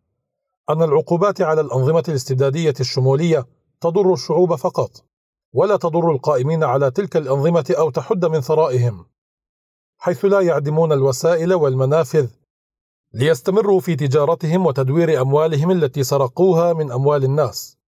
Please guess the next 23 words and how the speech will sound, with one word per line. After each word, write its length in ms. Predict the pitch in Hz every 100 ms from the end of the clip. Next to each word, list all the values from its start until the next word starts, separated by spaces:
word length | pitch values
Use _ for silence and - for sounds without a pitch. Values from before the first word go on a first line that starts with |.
| _ _ _ _ _ _ _ _ _
لكن 380 | 101 123 160 151
أمريكا 460 | 120 135 160 135
وضعت 460 | 143 165 156 131 127
تلك 200 | 208 185
العقوبات 600 | 151 139 139 143 165 165
للتغطية 580 | 151 127 131 - 165 156
على 280 | 151 135 139
دعمها 340 | 135 151 156 143
الخفي 480 | 127 131 175 165
للنظام 460 | 143 139 135 143 156
المجرم، 560 | 139 170 160 139 95 - _ _ _ _ _ _ _ _ _
والنتيجة 720 | 143 170 190 240 185 196 185
أنها 340 | 147 175 160 165
قتلت 540 | 160 190 175 180 175
أهل 260 | 151 143 127
سوريا 400 | 147 151 165 160
مرتين، 600 | 147 135 127 170 135 98 _ _ _ _ _ _ _ _
مرة 460 | 131 143 147 135 190
حين 280 | - 156 143
سمحت 460 | 156 156 131 190
لعصابة 480 | 147 127 123 160 147 143
الأسد 460 | 143 151 - 156
بإبادتهم 920 | 156 135 120 139 143 175 156 147 139